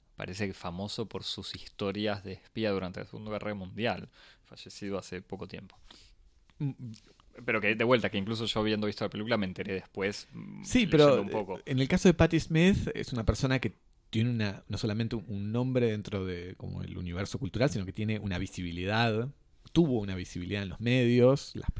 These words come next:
Speaker 2: la gente conoce su cara. Godard fue una de las personalidades culturales más conocidas y omnipresentes del universo mediático de la Francia de los años sesenta y setenta.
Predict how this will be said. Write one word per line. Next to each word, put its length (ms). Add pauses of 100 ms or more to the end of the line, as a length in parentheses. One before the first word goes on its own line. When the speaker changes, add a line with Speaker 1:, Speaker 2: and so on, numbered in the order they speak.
Speaker 2:
la 120
gente 280
conoce 400
su 180
cara. 460 (360)
Godard 520 (600)
fue 180
una 80
de 80
las 160 (500)
personalidades 600
culturales 840
más 340
conocidas 960
y 120
omnipresentes 1040
del 240
universo 600
mediático 880
de 80
la 100
Francia 320
de 60
los 100
años 160
sesenta 340
y 40
setenta. 840